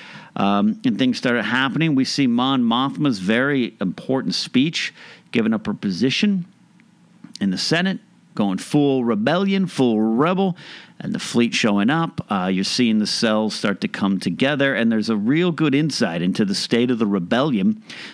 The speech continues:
leading into the events of New Hope, and even now leading, of course, into the events of Rogue One, where I think Rebels will connect the most.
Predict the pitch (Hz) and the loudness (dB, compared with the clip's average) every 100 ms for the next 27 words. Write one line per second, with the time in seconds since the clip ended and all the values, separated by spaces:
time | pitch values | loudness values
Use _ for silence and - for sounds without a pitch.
0 | - 113 123 123 113 117 117 120 107 107 | -4 0 2 2 2 2 2 2 2 0
1 | 98 104 104 104 110 190 143 131 160 131 | 0 0 0 0 0 0 0 0 0 0
2 | 117 107 82 135 180 139 135 127 120 117 | 0 -2 -2 0 0 0 0 2 0 0
3 | 107 - 104 101 - - - - - 110 | -2 0 0 -2 -8 -18 -20 -10 -2 2
4 | 110 104 107 98 - 107 98 104 101 92 | 2 2 2 0 -2 -2 2 2 2 2
5 | 123 202 151 117 120 110 139 104 120 123 | 2 2 2 0 0 0 0 2 2 2
6 | 123 107 113 113 - 117 104 104 107 - | -2 0 -2 -2 0 2 2 2 -2 -8
7 | - 101 95 107 156 104 85 - | -4 0 2 2 2 -2 -6 -12